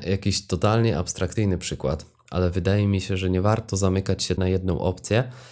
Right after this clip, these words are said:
i bez względu na wszystko się jej trzymać. Chyba teraz trochę podpadnę, bo wiem, że w Polsce jest to dosyć duża grupa, ale mam wrażenie, że inwestorzy w metale szlachetne mają często ten problem,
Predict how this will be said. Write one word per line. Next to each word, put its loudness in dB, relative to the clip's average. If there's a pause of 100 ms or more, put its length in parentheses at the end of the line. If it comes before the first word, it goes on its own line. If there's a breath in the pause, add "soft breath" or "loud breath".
(160 loud breath)
i -2
bez 0
względu 0
na 2
wszystko -2
się -2
jej 0
trzymać. -4
Chyba 0
teraz 0
trochę 0
podpadnę, 2
bo 2
wiem, 2
że 0
w -8
Polsce 0
jest -2
to 2
dosyć -2
duża 2
grupa, 2 (320 loud breath)
ale 2
mam 4
wrażenie, 2
że 0
inwestorzy 0
w -8
metale 0
szlachetne -2
mają 0
często -2
ten -2
problem, 2